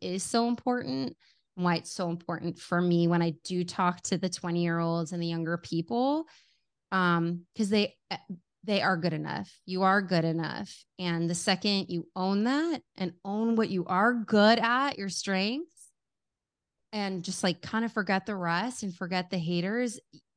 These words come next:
you're gonna, you'd accelerate so much faster,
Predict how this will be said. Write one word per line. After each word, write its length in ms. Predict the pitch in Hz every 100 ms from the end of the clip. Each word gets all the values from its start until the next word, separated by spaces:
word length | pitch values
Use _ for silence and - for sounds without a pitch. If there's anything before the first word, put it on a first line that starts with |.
| -
you're 120 | 226
gonna, 200 | 269 294 - -
you'd 280 | - 247 262
accelerate 540 | 285 - 269 294 285 -
so 120 | 226
much 220 | 196 -
faster, 840 | - 160 151 151 - 156 - -